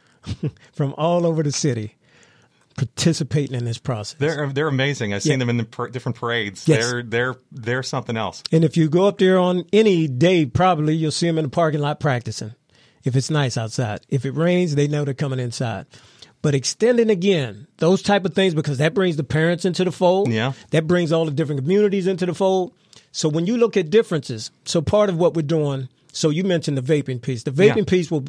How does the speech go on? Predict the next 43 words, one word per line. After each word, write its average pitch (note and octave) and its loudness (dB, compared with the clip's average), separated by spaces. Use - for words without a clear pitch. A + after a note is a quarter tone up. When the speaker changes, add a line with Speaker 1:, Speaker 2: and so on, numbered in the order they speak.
Speaker 1:
will E3 -2
include D3+ 0
a C#3+ -6
piece F3 -2
about C#3 -4
gang D#3+ 2
activity, B2 -6
dr-, E3+ -6
uh, C#3 2
gun E3 2
violence. B2 -4
So - -2
we G3+ 0
have A3+ -6
to A3 -2
incorporate E3+ 0
all G#3 0
these G3 0
social G3+ 2
s-, D#3+ -6
constructs. E3 -2
Speaker 2:
What's E3 -6
the E3+ -6
date C#3+ -4
and A#2+ -2
time A#2 -4
for B2 -6
the, G#2+ -4
for G2 -10
the G2+ -4
vape? E3 -2
Speaker 1:
That'll F#3+ 4
Speaker 2:
An-, C#3+ 8
Speaker 1:
be G#3 4
Speaker 2:
it's F3 -2
anti-vaping. G#2 -2
Speaker 1:
Yes. F#3+ 2
Speaker 2:
Okay. A2 -8
Speaker 1:
Um, F3 2
that F#3+ 4
will G3+ 4
be G3 4
tomorrow, F3+ 0